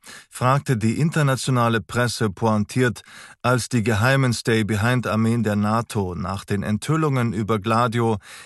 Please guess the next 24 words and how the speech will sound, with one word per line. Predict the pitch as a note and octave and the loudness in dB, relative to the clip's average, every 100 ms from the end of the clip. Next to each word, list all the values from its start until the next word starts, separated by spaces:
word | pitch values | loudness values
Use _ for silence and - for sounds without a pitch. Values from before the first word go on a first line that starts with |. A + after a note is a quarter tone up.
| - | -4
Ende | C#3 D3 C#3 | 2 2 2
des | B2+ - | 0 0
Jahres | A#2+ A2+ A#2 A#2 A#2+ | 2 2 0 -2 0
neunzehnhundertneunzig | A#2 B2+ C#3 C3+ B2+ A2 A2+ B2 A2 - G#2 - | 0 2 0 0 0 2 2 2 0 -2 -4 -2
in | A2+ A2 | -2 0
ganz | A#2+ A#2+ - | 2 0 0
Westeuropa | A2 C3 - A2+ G2+ G#2+ - A#2+ | 0 0 0 -2 0 -2 0 -2
entdeckt | A2+ A2 C3 - G2+ | 0 0 0 0 -4
wurden. | F#2+ F2 F2 - _ _ _ _ _ - - - - | -4 -6 -8 -12 _ _ _ _ _ -20 -20 -10 0
Nach | B2+ A2 | 0 2
langjährigen | C3+ E3+ E3 D3 C3+ C3+ B2+ | 4 4 4 2 2 2 2
Recherchen | A#2 A#2 - A#2+ B2+ - G#2+ G2 | 2 0 2 2 2 0 -4 -4
ist | G#2 - | -6 -2
für | B2 | 2
mich | A#2 D#3 C#3+ | 2 2 0
als | B2 A2+ | -4 -2
Historiker | C3+ - C#3 C3 B2+ A#2+ | -4 0 0 2 2 0
die | A#2+ | 2
Antwort | A2 B2 - A#2 A2+ - | 0 0 0 0 0 0
eindeutig. | A#2+ G#2+ G2+ F#2+ - F#2+ - - _ - - _ | 2 2 0 -6 -8 -12 -14 -20 _ -20 -20 _
Die | C3 | -2
Geheimarmeen | C#3 A#2 B2 C#3+ C3 B2 A#2+ A2+ G#2+ F#2 _ - | 2 4 4 4 2 2 4 4 2 0 _ -2
waren | A2+ A2+ A2+ | 2 2 2
beides. | G#2+ G#2 F2 F#2 - | 2 0 -2 -8 -10